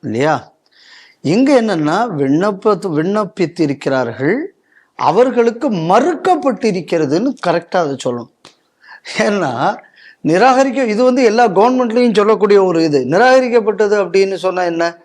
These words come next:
ஏதோ ஒரு காரணத்தினால் நிராகரிக்கப்பட்டது. இது அப்படி இல்லை, கவர்மெண்ட்டிட்ட துட்டு இல்லை. அப்ப இதை கூட எப்படி ப்ரெசென்ட் பண்றாங்க பாருங்க. இந்த திருட்டுத்தனத்தை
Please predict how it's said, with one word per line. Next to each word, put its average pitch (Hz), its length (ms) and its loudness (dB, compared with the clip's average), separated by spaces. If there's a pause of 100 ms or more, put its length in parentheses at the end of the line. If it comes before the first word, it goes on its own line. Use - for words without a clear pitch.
(380)
ஏதோ 175 260 4
ஒரு 302 200 -2
காரணத்தினால் 233 640 2
நிராகரிக்கப்பட்டது. 123 720 -2 (640)
இது 220 200 2
அப்படி 277 380 2
இல்லை, 185 280 0 (1000)
கவர்மெண்ட்டிட்ட 311 840 2
துட்டு 302 280 2
இல்லை. 226 220 4 (460)
அப்ப 151 200 2 (220)
இதை 233 240 2 (100)
கூட 285 240 0 (480)
எப்படி 320 320 2 (100)
ப்ரெசென்ட் 381 480 0
பண்றாங்க 233 440 2
பாருங்க. 123 300 -4
இந்த 117 240 -8
திருட்டுத்தனத்தை 269 840 0